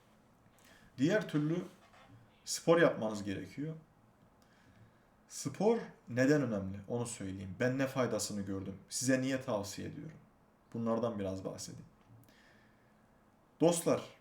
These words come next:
vücudumuz oturmaya alışık değil. Sürekli böyle evde vakit geçirmeye ya da sürekli yatmaya alışık bir vücudumuz yok. En kötü ihtimalle dışarıya çıkıp bir yürüyüş yapmamız bile gerekebiliyor.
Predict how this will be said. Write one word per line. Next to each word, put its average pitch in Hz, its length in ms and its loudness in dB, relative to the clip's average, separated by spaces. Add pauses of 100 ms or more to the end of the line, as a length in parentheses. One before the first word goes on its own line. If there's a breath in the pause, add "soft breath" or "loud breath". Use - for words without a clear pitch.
(500)
vücudumuz 180 1000 -4 (340)
oturmaya 160 520 2
alışık 147 440 0
değil. 107 320 -2
Sürekli 117 540 0
böyle 110 200 2
evde 113 220 2
vakit 107 280 0
geçirmeye 104 500 -6
ya 98 160 -2
da 98 60 -6
sürekli 104 420 -6
yatmaya 104 400 -2
alışık 104 360 -8
bir 107 100 -6
vücudumuz 110 540 -4
yok. 95 160 -6 (540 soft breath)
En 185 200 0
kötü 123 280 -4
ihtimalle 127 680 -4
dışarıya 135 380 -2
çıkıp - 420 -8
bir 131 60 -4
yürüyüş 131 420 2
yapmamız 117 500 -6
bile 131 120 -2
gerekebiliyor. 95 720 -6